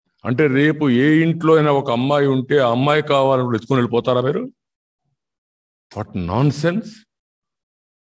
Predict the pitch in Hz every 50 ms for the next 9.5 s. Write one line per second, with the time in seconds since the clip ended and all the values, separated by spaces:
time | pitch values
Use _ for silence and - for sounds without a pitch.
0 | _ _ _ - 90 87 87 87 90 104 110 107 107 139 127 127 120 110 101 107
1 | 107 101 107 107 104 98 87 - - - - 107 104 104 - - 143 135 123 113
2 | 101 95 98 95 87 82 78 78 80 82 - _ _ _ _ _ _ _ _ _
3 | _ _ _ _ _ _ _ _ _ _ _ _ _ _ - 101 110 - - 143
4 | 139 131 123 113 113 131 127 151 156 151 156 156 151 127 139 156 160 139 147 147
5 | - 143 139 139 - - - 143 139 139 139 131 117 113 127 139 139 135 127 117
6 | 110 - - _ _ _ - 101 104 110 110 - 113 110 117 117 120 117 117 -
7 | 110 107 110 95 98 95 98 95 90 92 90 92 98 95 95 92 80 85 95 98
8 | 110 117 117 120 120 120 120 120 117 117 113 113 110 110 - - - 156 135 113
9 | 117 127 131 156 151 123 - - -